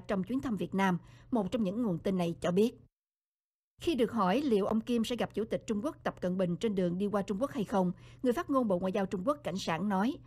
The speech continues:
ông không có thông tin. Chuyến công du tới Việt Nam của ông Kim sẽ mang ý nghĩa đặc biệt vì đây là chuyến thăm chính thức đầu tiên của một lãnh tụ Triều Tiên tới Việt Nam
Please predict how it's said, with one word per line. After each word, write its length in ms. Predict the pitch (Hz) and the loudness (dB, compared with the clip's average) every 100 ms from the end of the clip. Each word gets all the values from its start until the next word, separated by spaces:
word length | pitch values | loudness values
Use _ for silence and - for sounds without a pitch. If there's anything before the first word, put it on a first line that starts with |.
| - - | -10 -2
ông 200 | 208 185 | 0 0
không 240 | - 185 | -2 -4
có 140 | - | -2
thông 200 | 220 208 | -4 -2
tin. 200 | 180 185 151 - - - - - - - - - - - | 2 2 0 -8 -20 -20 -20 -20 -20 -20 -20 -20 -12 -2
Chuyến 160 | 302 415 | -2 0
công 160 | 285 | 0
du 160 | 262 262 | 2 0
tới 140 | 330 | 0
Việt 180 | 294 226 | -2 -2
Nam 200 | 226 214 | 0 0
của 100 | 214 | 0
ông 120 | 233 | -2
Kim 280 | 214 226 208 | 0 0 0
sẽ 120 | 190 | 0
mang 180 | 220 202 | -2 0
ý 120 | 196 | 0
nghĩa 240 | 254 185 214 | 0 0 -2
đặc 260 | - - | -4 -2
biệt 200 | 196 175 - - - - | 0 0 -2 -20 -20 -4
vì 260 | 233 226 214 | 2 4 4
đây 300 | 233 269 254 | 2 2 2
là 200 | 196 180 | 0 -2
chuyến 240 | 240 285 | -2 -4
thăm 200 | 285 226 | -2 -4
chính 180 | 208 247 | -2 -4
thức 200 | 349 - | -4 -2
đầu 140 | 190 | -2
tiên 260 | 165 233 220 | 0 -2 -2
của 120 | 220 | -2
một 160 | 208 175 | -2 0
lãnh 140 | 165 | -2
tụ 200 | - 170 175 | -2 -4 -2
Triều 120 | 175 | -4
Tiên 240 | - 185 | 0 -2
tới 140 | 180 214 | 0 -4
Việt 180 | 180 | -2
Nam 220 | 190 190 | 2 2